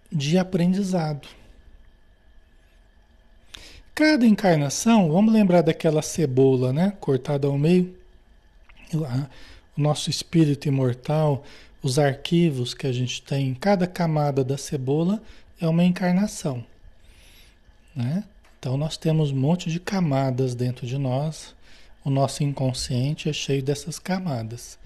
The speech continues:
São as gravações de cada encarnação.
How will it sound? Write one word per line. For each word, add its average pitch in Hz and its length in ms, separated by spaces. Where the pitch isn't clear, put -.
São - 180
as 117 100
gravações 151 640
de 165 100
cada 165 260
encarnação. 175 680